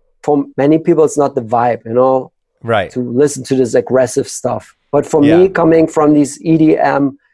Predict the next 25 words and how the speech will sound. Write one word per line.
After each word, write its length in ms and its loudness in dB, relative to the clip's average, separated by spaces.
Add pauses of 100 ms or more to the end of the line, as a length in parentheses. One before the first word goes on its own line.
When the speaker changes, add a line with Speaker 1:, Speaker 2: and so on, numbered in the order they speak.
(260)
Speaker 1:
early 380 4
electronic, 920 2 (160)
early 300 4
nineties 840 2 (880)
rave 400 2
stuff, 600 -2 (400)
and 140 0
then 160 2
into 300 2
hip 260 -2
hop, 380 0 (1040)
I 80 -2
went 240 2
full 260 0
circle 520 0
somehow, 680 -2
and 140 -4
now 340 0 (140)
I'm 140 -8 (120)
back 160 -4 (720)
Speaker 2:
Yeah. 260 0
Speaker 1:
putting 140 0
this 240 0
sounds 460 0
into 540 -2